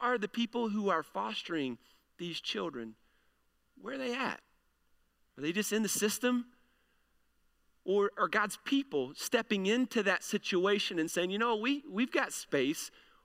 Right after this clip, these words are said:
We, we can sacrifice time and money to make this happen." See, that's a problem that we as a church can and should fix. And I'd like for this county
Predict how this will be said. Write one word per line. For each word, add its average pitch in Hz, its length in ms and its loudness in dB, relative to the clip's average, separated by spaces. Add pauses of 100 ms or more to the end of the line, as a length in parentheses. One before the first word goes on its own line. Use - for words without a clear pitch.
(180)
We, 196 160 2
we 226 180 2
can 254 220 2
sacrifice 180 720 2
time 156 380 2
and 127 120 2
money 139 340 2 (280)
to 165 120 0
make 143 220 0
this 127 200 -2
happen." 147 320 2
See, 208 120 -2
that's 285 260 4
a 302 60 4
problem 269 640 4 (440)
that 180 260 4
we 269 320 6
as 202 160 4
a 185 80 2
church - 600 2 (160)
can 285 480 4
and 202 140 2
should 220 300 2
fix. - 500 0 (500)
And 170 80 4
I'd 220 160 4
like 233 200 4
for 196 140 2
this 196 260 2
county 170 520 4